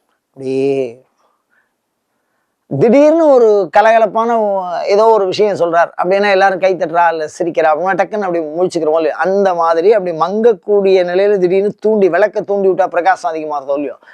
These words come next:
அந்த மாதிரி துரியம். துரியாதீதம் அப்படிங்கிறது இறையருளை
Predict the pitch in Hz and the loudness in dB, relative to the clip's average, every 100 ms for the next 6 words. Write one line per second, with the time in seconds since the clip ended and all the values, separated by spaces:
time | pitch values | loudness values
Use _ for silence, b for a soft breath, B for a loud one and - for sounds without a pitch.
0 | B - 208 196 170 156 135 - _ - | B -4 0 0 0 -2 -6 -14 _ -4
1 | 165 147 107 _ b b b - 170 208 | -2 -4 -8 _ b b b -4 0 2
2 | 233 220 214 196 190 196 196 - - 165 | 4 2 0 -2 -4 -2 -4 -6 -8 -4
3 | 170 180 170 165 175 233 170 175 214 220 | -2 -2 -2 0 0 2 2 2 4 2
4 | 202 190 202 | 2 2 0